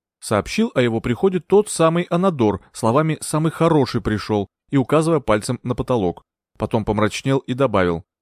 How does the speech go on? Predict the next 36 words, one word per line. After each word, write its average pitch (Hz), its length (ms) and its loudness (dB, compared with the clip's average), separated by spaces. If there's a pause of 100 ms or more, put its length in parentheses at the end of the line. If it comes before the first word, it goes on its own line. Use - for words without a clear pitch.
(160)
«Завтра 147 420 0
самый 147 280 0
плохой 123 420 0
придет. 90 480 -4 (200)
Это 135 340 0
дочь 139 400 -2
самый 110 320 -2
хороший». 98 560 -2 (540)
Энтони 110 340 -2
не 123 160 -2
стал 101 280 -2
тратить 98 320 -4
время 143 280 0
на 107 140 -2
осмысливание 131 580 -2
последних 101 500 -4
слов - 260 -6
Анадора, 110 520 -2 (220)
а 113 100 2
сразу 156 260 0
же 165 120 0
поспешил 110 480 -4
в - 60 -14
церковь. 85 460 -6 (220)
Сэр 139 240 2
Роберт 127 380 -2
ожидал 101 360 0
его 90 300 -2
у 107 80 -4
входа. 82 500 -6 (640)
Сэр 139 220 0
Роберт 196 240 2
понравился 147 540 2
с - 80 -6
первого 113 320 2
взгляда. 92 480 -2